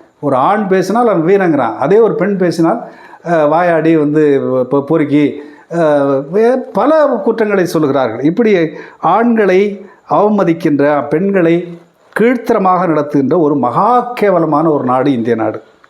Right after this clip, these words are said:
அதே மாதிரி இந்த ஆணாதிக்க சிந்தனை என்பது எல்லார் மனதிலும் இருக்குது.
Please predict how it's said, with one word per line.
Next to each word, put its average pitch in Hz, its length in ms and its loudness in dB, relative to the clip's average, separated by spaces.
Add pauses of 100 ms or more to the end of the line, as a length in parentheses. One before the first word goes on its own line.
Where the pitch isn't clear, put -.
(1080)
அதே 285 340 2
மாதிரி 208 280 2
இந்த 180 140 0
ஆணாதிக்க 226 460 0
சிந்தனை 202 400 0
என்பது 165 260 0
எல்லார் 220 500 2
மனதிலும் 190 360 0
இருக்குது. 113 280 -8